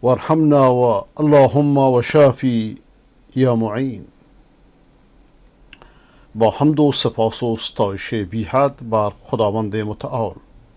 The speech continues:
و با درود بی پایان بر محمد مصطفی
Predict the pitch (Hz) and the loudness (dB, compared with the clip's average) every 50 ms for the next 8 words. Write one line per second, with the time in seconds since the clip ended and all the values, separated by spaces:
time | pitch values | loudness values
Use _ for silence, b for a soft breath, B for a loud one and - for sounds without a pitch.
0 | _ _ _ _ _ _ _ _ _ _ _ _ _ _ _ - _ _ _ _ | _ _ _ _ _ _ _ _ _ _ _ _ _ _ _ -20 _ _ _ _
1 | _ _ _ - _ b b b b b b b b b b 131 120 127 127 120 | _ _ _ -20 _ b b b b b b b b b b 0 2 4 4 4
2 | 107 135 131 143 135 139 127 123 127 120 - 143 123 120 113 120 127 135 147 151 | 2 2 2 2 2 0 0 -2 -2 -2 2 2 2 2 2 2 0 0 0 0
3 | 156 151 208 - - _ _ - 131 123 131 123 120 113 120 117 - - 127 123 | -2 -4 -8 -12 -20 _ _ -8 -2 0 2 2 2 0 -2 -4 -4 -2 -2 -2
4 | 131 120 131 131 120 - - 131 113 - 123 127 127 131 | 0 -2 -2 -4 -4 -6 -6 -8 -6 -2 0 0 2 2